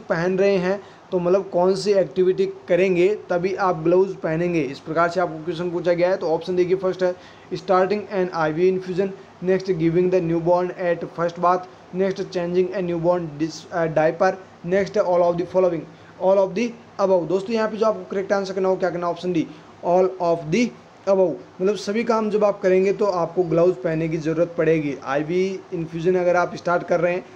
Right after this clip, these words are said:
अगर आप बच्चे को पहली बार नहला रहे हैं, अगर आप बच्चे का diaper change कर रहे हैं तो सभी condition में आपको gloves पहनना है। Next question देखिए, the most frequent complication of mumps infection in a young male child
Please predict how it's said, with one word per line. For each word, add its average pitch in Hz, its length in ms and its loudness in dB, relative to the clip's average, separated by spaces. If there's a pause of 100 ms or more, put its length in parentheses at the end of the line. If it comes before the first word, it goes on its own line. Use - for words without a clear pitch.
(140)
अगर 180 140 2
आप 196 100 2
बच्चे 175 320 0
को 196 100 2
पहली 196 340 2
बार 185 260 2
नहला 175 420 2
रहे 175 140 2
हैं, 185 180 -2 (280)
अगर 190 120 2
आप 208 120 2
बच्चे 190 340 0
का 196 100 4
diaper 160 380 0
change 190 280 -2
कर 180 140 2
रहे 185 80 4
हैं 196 60 0
तो 208 60 -2
सभी 190 400 -2
condition 180 400 -2
में 180 120 -2
आपको 170 240 -2
gloves 165 400 2 (320)
पहनना 165 360 2
है। 147 220 0 (400)
Next 185 520 0
question 190 260 -2
देखिए, 185 320 2 (320)
the 160 100 -4
most 208 340 0
frequent 220 400 0
complication 185 500 0
of 208 220 0
mumps 190 380 0
infection 190 500 0 (160)
in 196 120 -2
a 190 120 2 (140)
young 196 200 2 (140)
male 180 380 4
child 180 360 4